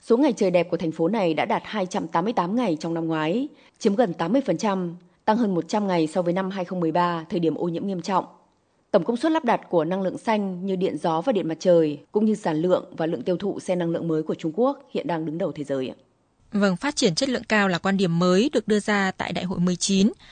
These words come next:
Speaker 2: À, cũng tại Đại hội này và trong nhiệm kỳ khóa mười chín thì Đảng Cộng sản Trung Quốc đã đưa ra các mục tiêu lớn về thịnh vượng chung.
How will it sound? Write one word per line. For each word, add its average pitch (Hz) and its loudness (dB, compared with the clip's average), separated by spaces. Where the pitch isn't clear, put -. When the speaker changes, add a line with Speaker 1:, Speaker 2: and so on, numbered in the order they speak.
Speaker 2:
À, 190 0
cũng 262 -2
tại 285 2
Đại 208 2
hội 208 2
này 196 4
và 180 0
trong 254 0
nhiệm 240 2
kỳ 196 0
khóa 180 -2
mười 233 2
chín 190 2
thì 262 0
Đảng 190 2
Cộng - -8
sản 170 -4
Trung 214 -2
Quốc - -4
đã - -6
đưa 220 0
ra 214 -2
các 254 -4
mục 247 4
tiêu 233 2
lớn 208 6
về 196 0
thịnh 233 -4
vượng - 0
chung. 269 2